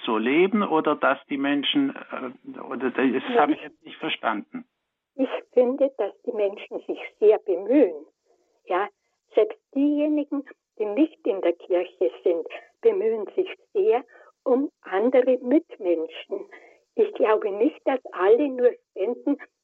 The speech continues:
Speaker 2: die in der Kirche sind. Auch sehr viele, die der Kirche fernstehen.
Speaker 1: Da
Speaker 2: Und
Speaker 1: gebe ich Ihnen ganz recht. Da gebe ich Ihnen ganz recht. Äh,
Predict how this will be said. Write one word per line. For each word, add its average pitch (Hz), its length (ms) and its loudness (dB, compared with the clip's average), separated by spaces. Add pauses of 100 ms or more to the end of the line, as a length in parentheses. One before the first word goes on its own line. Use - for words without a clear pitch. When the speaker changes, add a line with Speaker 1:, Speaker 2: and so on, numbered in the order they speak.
(180)
Speaker 2:
die 269 180 2
in 415 120 0
der - 120 2
Kirche - 420 0 (100)
sind. 170 200 -4 (260)
Auch 180 160 -2 (200)
sehr 269 200 6 (100)
viele, 220 320 2 (300)
die 214 80 -4
der 190 120 2
Kirche 196 560 0
fernstehen. 208 720 -6 (580)
Speaker 1:
Da - 120 -2
Speaker 2:
Und 196 100 2
Speaker 1:
gebe 185 260 0
ich 170 100 -6
Ihnen 175 280 2
ganz 185 260 0 (100)
recht. - 360 -2 (200)
Da 87 140 -4
gebe 131 320 -4
ich 131 140 -4
Ihnen 143 340 2
ganz 117 300 0 (120)
recht. 78 340 -8 (560)
Äh, 107 420 0